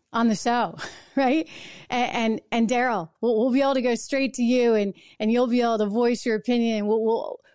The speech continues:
we'll all be able to do this together. Like, it is changing so incredibly. And you know what I love about it is that I feel like, and we'll talk about some of the Hunter stuff, and we'll talk about the Bidenomics stuff, and we're gonna talk about a few other things, that Gadsden flag story. I've got an update for you.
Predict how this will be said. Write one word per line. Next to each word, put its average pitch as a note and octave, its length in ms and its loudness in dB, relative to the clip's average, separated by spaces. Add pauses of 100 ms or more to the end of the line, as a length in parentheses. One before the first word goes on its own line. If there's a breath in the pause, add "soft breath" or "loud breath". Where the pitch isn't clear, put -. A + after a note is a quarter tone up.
(100)
we'll B3 80 2
all C#4+ 160 2
be D4+ 120 0
able C#4 100 2
to B3 100 0
do A#3+ 100 0
this A#3 160 -2
together. A3+ 280 -2
Like, G3+ 200 -2
it D#4 200 -2 (160)
is F4 360 2 (160)
changing C#4+ 600 0 (320 soft breath)
so C#4+ 600 0
incredibly. B3 920 0 (240 loud breath)
And C4+ 180 4
you C#4 80 4
know D4+ 160 2
what E4+ 160 2
I C4 120 0
love B3+ 200 2
about A3+ 280 0
it G3 180 0
is A3 120 0
that G#3 180 0
I G#3+ 80 0
feel D4+ 400 0
like, G3 260 -2
and G#3 80 -4
we'll G#3 120 -4
talk A3+ 260 -4
about G#3 200 -2
some G3+ 120 -10
of F#3+ 60 -10
the F#3 40 -8
Hunter F3+ 260 -8
stuff, E3+ 300 -6
and F#3 80 -12
we'll E3+ 120 -4
talk F#3+ 260 -6
about F#3 180 -2
the F3+ 60 -10
Bidenomics F3 560 -4
stuff, E3+ 320 -4
and E3+ 80 -4
we're E3+ 60 -6
gonna F#3 140 -10
talk F#3+ 280 -4
about F3+ 260 -4 (400 loud breath)
a - 60 -16
few A3+ 160 2
other F#3+ 200 0
things, F#3 260 -2
that E3+ 140 -4
Gadsden F#3+ 360 -4
flag F#3+ 400 -4
story. F3 220 -2
I've E3+ 80 -6
got F#3+ 100 -2
an F3+ 80 -4
update F#3 340 -4
for F3 140 -4
you. E3 60 -2